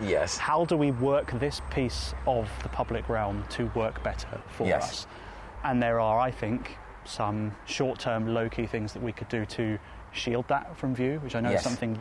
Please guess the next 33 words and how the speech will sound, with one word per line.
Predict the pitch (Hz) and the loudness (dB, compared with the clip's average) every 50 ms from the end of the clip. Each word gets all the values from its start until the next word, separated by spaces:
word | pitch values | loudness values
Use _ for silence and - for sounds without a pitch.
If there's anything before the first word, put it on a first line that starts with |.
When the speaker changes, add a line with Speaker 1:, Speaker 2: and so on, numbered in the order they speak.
| 120 - 127 | -6 -6 -6
Speaker 2:
U | 127 113 | -6 -4
K | - 120 113 | -2 -4 -2
Power | - 113 113 | -2 -2 -2
Networks | 117 120 120 120 117 113 - - | -2 0 0 0 0 0 -2 -2
are | 117 113 107 104 - - - - - - - | -2 -2 -2 -4 -6 -12 -14 -16 -16 -10 -2
perfectly | - 190 - - - 123 110 | 0 0 0 0 0 0 0
happy | 123 117 - 123 107 | 0 0 0 0 0
with, | 117 160 180 - | 0 0 -2 -2
provided | - 127 107 117 113 110 107 98 | -2 -2 2 2 2 2 2 4
Speaker 1:
Yeah. | 95 107 | 4 4
Speaker 2:
you | 110 104 | 4 2
sort | - - 120 113 | 0 -4 -6 -4
of | 98 | -2
meet | 117 117 123 | -2 -2 -2
their | 123 123 113 | 0 -2 -2
criteria. | 101 - 113 104 - - 110 104 107 110 139 151 - - - - | -2 -2 -4 -6 -4 -4 -4 -2 -2 -2 -4 -4 -8 -8 -6 -4
Speaker 1:
Indeed. | 110 98 90 92 107 151 - - - - - | -2 0 2 4 4 2 2 -2 -8 -6 -2
Speaker 2:
Um, | 135 127 127 127 127 127 135 - | 0 2 2 4 2 2 2 2
there's | 139 147 117 - | 0 0 0 2
definitely | - 185 - - 151 131 127 123 123 | 0 0 0 0 0 0 2 2 2
lots | 143 160 156 127 - | 2 2 0 -2 -2
we | - 120 | -4 -2
can | 110 120 | -2 -2
do | 110 113 | 0 0
about | 107 110 - 135 | 0 0 -2 -2
that | 113 113 110 | -2 -2 -2
underpass | 117 110 107 104 - - 117 117 147 160 - - - - - | -2 -2 -2 -4 -4 -2 -2 -2 -2 -2 -6 -10 -12 -10 -4
to | - 127 | -2 -2
improve | 113 104 - - 120 117 107 - | -2 0 0 0 0 0 0 0
that. | 120 113 139 - - - - - | 0 0 0 0 -4 -10 -8 -2
Speaker 1:
Yeah. | 92 95 90 117 131 120 117 113 113 | 0 2 2 2 0 0 0 0 -2
Speaker 2:
Um, | 113 113 113 113 117 - - | -2 -2 -2 -2 -4 -6 -10
uh, | - - - - | -12 -12 -12 -12